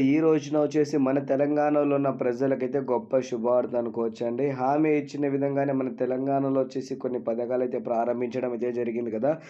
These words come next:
So, ఇప్పుడు వచ్చేసి మన తెలంగాణలో ఇందిరమ్మ పథకం ద్వారా ఇల్లు లేని వారికైతే ఇల్లు కట్టుకోవడానికి ఆర్థిక సాయం అయితే వచ్చేసి మన రాష్ట్ర ప్రభుత్వం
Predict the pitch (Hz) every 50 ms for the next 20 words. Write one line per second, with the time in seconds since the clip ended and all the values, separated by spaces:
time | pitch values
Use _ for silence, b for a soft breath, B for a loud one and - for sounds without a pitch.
0 | B B B B - 156 156 151 143 131 135 160 156 156 139 147 156 143 160 147
1 | 147 139 135 135 135 139 143 143 147 143 147 143 143 139 143 139 120 113 123 127
2 | 131 143 147 147 147 135 123 127 127 135 131 135 131 127 127 127 127 127 117 92
3 | 113 120 127 143 147 143 135 135 135 135 139 135 131 131 131 123 127 123 135 135
4 | 127 87 110 117 123 131 131 135 131 135 127 131 131 123 123 120 120 113 - 113
5 | 117 131 131 B B B B B B - 120 139 151 151 156 151 156 160 151 143
6 | 143 139 147 147 147 147 139 143 147 143 135 143 143 135 135 135 135 139 135 127
7 | 117 113 113 127 127 131 - 135 147 135 127 127 127 120 131 131